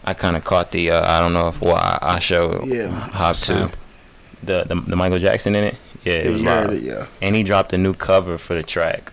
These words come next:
Speaker 1: Uh,
Speaker 3: For real?
Speaker 1: I saw, and he, he got the, the, the one up with the little Michael Jackson glove on, and it was pretty, it was pretty cool. I, I don't, I guess he was paying homage to Michael Jackson, but I didn't really find the, the correlation between the two, but it was, it was fire.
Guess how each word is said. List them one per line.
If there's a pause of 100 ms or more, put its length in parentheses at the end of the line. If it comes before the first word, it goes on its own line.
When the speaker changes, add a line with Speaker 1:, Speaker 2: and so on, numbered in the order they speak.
(120)
Speaker 1:
Uh,
Speaker 3:
For
real?
Speaker 1:
I
saw,
and
he,
he
got
the, (680)
the,
the
one
up
with
the
little
Michael
Jackson
glove
on, (160)
and
it
was
pretty, (140)
it
was
pretty
cool.
I,
I
don't, (280)
I
guess
he
was
paying
homage
to
Michael
Jackson,
but (1400)
I
didn't
really
find
the, (120)
the
correlation
between
the
two,
but
it
was,
it
was
fire.